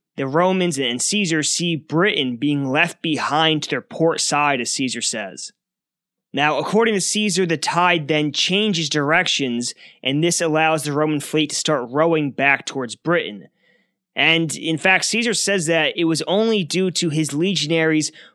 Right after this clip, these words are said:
rowing without a break on the transport vessels that they managed to keep pace with the warships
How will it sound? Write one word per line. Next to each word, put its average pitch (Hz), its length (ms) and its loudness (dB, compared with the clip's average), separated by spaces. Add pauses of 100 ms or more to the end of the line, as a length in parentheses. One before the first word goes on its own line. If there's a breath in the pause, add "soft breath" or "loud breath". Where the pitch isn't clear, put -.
rowing 165 760 2
without 185 420 2
a 233 60 0
break 170 640 -2 (200 loud breath)
on 165 180 2
the 170 60 2
transport 180 640 -2
vessels 139 460 -2
that 135 140 -6
they 147 100 0
managed 147 460 0
to - 120 -10
keep 170 220 -4
pace 170 320 -2
with - 100 -12
the 127 120 -4
warships 143 560 0